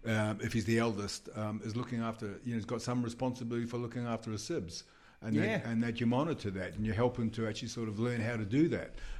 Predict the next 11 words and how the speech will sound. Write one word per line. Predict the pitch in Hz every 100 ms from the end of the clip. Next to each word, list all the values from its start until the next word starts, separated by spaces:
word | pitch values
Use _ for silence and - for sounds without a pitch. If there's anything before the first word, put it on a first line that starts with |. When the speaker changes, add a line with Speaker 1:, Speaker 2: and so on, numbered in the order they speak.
| -
Speaker 1:
um, | 107 104 101 98
being | 113 117
Speaker 2:
Mm. |
Speaker 1:
supportive. | 117 90 113 101 95 92 - 104
Um, | 104 101 101 98 - - - - -
uh, | - - -
um, | 113 107 104 107 107 104 135 123 110 -
Speaker 2:
Mm. | 117
Speaker 1:
a-, | -
and, | 117 110 110 110
and, | 113 113 110 107